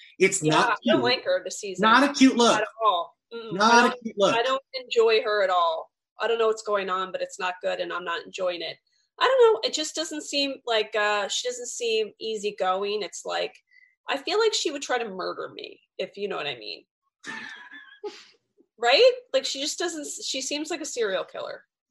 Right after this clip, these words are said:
Speaker 1: Yeah,
Speaker 2: A happy serial killer. No,
Speaker 1: she's
Speaker 2: not
Speaker 1: definitely, she's definitely
Speaker 2: By the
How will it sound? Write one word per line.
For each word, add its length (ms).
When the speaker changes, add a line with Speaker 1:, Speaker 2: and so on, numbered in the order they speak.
Speaker 1:
Yeah, 120
Speaker 2:
A 20
happy 480
serial 300
killer. 440
No, 140
Speaker 1:
she's 140
Speaker 2:
not 160
Speaker 1:
definitely, 960
she's 280
definitely 400
Speaker 2:
By 140
the 60